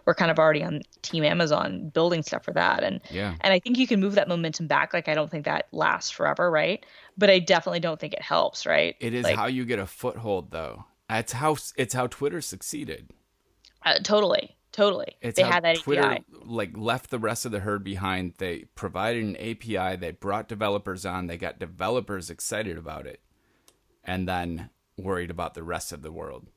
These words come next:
Speaker 2: And then they worried about the rest of the world so much that they said, <laughs> "Screw you, developers."
Speaker 1: Oh, yeah. They, they
Speaker 2: But that
Speaker 1: really
Speaker 2: is how,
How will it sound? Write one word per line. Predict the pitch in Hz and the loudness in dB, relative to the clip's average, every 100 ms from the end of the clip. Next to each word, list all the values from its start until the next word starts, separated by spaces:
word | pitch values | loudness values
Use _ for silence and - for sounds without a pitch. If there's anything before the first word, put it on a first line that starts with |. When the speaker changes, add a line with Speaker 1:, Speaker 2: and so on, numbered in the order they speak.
| _ _ _ 107 | _ _ _ -4
Speaker 2:
And | 123 | 0
then | 147 | 2
they | 123 | 2
worried | 110 107 | 2 0
about | 95 90 | 0 -4
the | |
rest | 98 101 - | -2 -2 -4
of | |
the | 87 | -6
world | 90 87 | -4 -4
so | - 90 | -4 -4
much | 87 - | -4 -6
that | - | -14
they | - | -14
said, | - 92 82 _ | -6 -6 -6 _
<laughs> | |
"Screw | - - 117 | -14 -8 -6
you, | 107 110 | -2 -4
developers." | 87 95 101 87 82 82 - - | -2 -2 -2 -2 -10 -10 -10 2
Speaker 1:
Oh, | 240 | 2
yeah. | 226 208 147 160 | 4 2 2 -2
They, | 190 185 | -6 -4
they | 175 | -2
Speaker 2:
But | 180 180 | 0 0
that | 139 - | -2 0
Speaker 1:
really | 143 | 0
Speaker 2:
is | 151 | 0
how, | 147 | -4